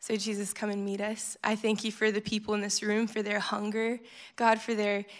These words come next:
desire to just follow you, um, Lord, whatever that looks like. And so I just pray fresh courage over them tonight, Jesus. I pray fresh joy over them, God, and we give you the rest of tonight for your glory, Jesus.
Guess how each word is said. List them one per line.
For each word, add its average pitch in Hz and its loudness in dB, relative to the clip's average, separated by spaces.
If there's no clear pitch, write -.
desire 214 4
to 202 -2
just 214 2
follow 220 6
you, 202 -2
um, 202 -2
Lord, 208 -2
whatever 202 4
that 214 2
looks 202 -2
like. 208 -8
And 214 -2
so 202 2
I 208 4
just 214 0
pray 202 2
fresh - 4
courage 233 6
over 214 4
them 202 2
tonight, 202 -2
Jesus. 202 -2
I 202 2
pray 208 2
fresh 208 -4
joy 214 4
over 202 -2
them, 208 -4
God, 202 0
and 196 4
we 208 2
give 196 0
you 202 -2
the 196 -2
rest 208 -2
of 196 -6
tonight 202 -2
for - -8
your 202 0
glory, 208 -8
Jesus. 226 -8